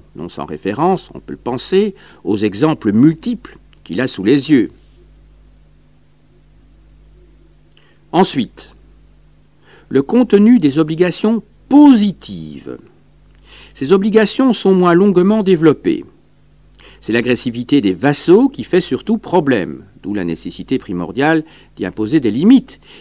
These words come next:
Et quant aux deux obligations positives essentielles, aide et conseil, on les trouve déjà souvent mentionnées et appliquées dans la pratique. Dans le document un,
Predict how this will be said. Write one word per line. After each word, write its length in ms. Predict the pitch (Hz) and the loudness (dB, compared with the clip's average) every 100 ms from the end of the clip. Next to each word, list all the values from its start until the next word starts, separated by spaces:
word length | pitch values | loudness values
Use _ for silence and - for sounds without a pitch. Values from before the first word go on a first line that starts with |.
| _ | _
Et 160 | 160 311 | 4 6
quant 320 | 202 180 - - | 4 4 2 0
aux 180 | 131 120 | -2 -2
deux 440 | 113 208 240 180 | 2 4 4 4
obligations 600 | 175 160 156 151 - 143 | 2 4 2 0 -2 -4
positives 540 | 131 131 123 - 127 | -2 -4 -4 -6 -2
essentielles, 800 | 110 - 113 107 175 220 277 147 - _ _ _ _ _ | -2 -2 -8 -4 0 2 2 -2 -8 _ _ _ _ _
aide 320 | 104 127 104 76 | -2 -2 -2 -6
et 60 | |
conseil, 720 | - 107 - 160 190 269 240 131 _ _ - - - | -12 -12 -8 -2 0 0 0 -4 _ _ -20 -16 0
on 60 | |
les 120 | 147 170 | 2 2
trouve 280 | - 143 | 0 -2
déjà 400 | 127 202 180 180 | 0 0 2 0
souvent 360 | 165 180 143 139 | 0 -2 0 2
mentionnées 640 | 143 208 - 165 160 214 | 4 4 2 2 4 4
et 80 | 180 | 4
appliquées 420 | 151 156 151 247 | 2 -4 -4 0
dans 100 | 208 | 2
la 100 | 190 | 2
pratique. 600 | 190 214 208 196 - - _ _ _ _ _ _ _ _ _ _ _ _ _ - | 0 -4 -4 -8 -8 -20 _ _ _ _ _ _ _ _ _ _ _ _ _ -20
Dans 60 | |
le 60 | - | -20
document 480 | 71 - 73 73 - | -20 -18 -14 -14 -14
un, 220 | 135 160 | -8 -8